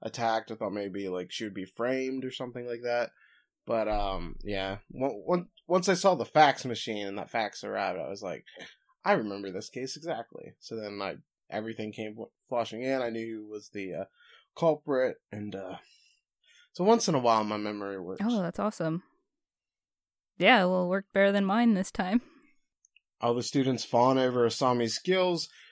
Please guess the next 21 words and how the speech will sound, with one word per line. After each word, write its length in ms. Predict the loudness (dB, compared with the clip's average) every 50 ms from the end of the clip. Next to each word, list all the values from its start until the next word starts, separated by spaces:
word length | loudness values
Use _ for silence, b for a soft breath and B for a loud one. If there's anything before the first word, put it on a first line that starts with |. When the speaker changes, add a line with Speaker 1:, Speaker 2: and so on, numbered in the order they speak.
| b b
Speaker 1:
and 120 | 0 2
then 140 | 2 4 4
wonder 200 | 4 4 4 4
where 180 | 2 2 0 0
she 160 | -2 -2 -2 -2
is, 400 | 2 4 4 4 4 2 0 -2
but 160 | -2 -4 -4
Sonoko 480 | -2 -2 0 0 0 0 -2 -4 -4
says 240 | 0 0 0 0 0
that 140 | 0 -2 -2
she's 180 | -2 -6 -8 -6
currently 340 | -4 -2 -2 0 0 -2
baking 340 | 0 0 0 0 0 -2 -2
a 60 | 0
lemon 280 | 0 0 0 0 -2 -2
pie 200 | -2 -2 0 0
with 160 | -2 -2 -4
Ron 320 | -4 -2 0 0 0 -2 -2
in 120 | -4 -4
the 40 | -4
kitchen. 440 | -2 -2 -2 -2 -2 -4 -4 -6